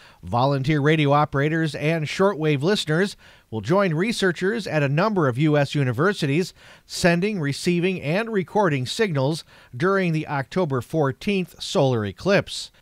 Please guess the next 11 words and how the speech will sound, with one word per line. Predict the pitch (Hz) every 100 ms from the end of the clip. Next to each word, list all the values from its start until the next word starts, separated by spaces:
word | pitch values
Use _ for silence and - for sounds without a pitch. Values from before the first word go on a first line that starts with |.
| _ _
The | 117
data | 120 143 151
will | 139 170
be | 156
collected | - 143 143 170 151
and | 147 175
used | 165 190 175 170
for | 123
testing | - 180 170 165 147
computer | 139 160 240 214
models | 123 110 113 175